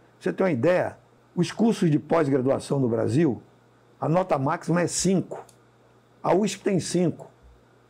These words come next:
É a nota máxima. Sabe qual é a nota da este? Sete. É a única no país, na América Latina. Eu estudei lá,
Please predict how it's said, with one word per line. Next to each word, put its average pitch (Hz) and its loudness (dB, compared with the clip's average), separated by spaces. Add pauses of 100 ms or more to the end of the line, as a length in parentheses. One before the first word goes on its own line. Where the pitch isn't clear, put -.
(1080)
É 135 -6
a 151 -4
nota 202 -2
máxima. 117 -4 (520)
Sabe 196 -2
qual 190 2
é 170 2
a 143 -2
nota 147 -2
da 127 0
este? 160 -2 (220)
Sete. - 2 (420)
É 143 -2
a 160 6
única 208 2
no 196 0
país, 143 2
na 139 -2
América 147 -2
Latina. 123 -4 (1000)
Eu 120 -10
estudei 139 -2
lá, 123 -4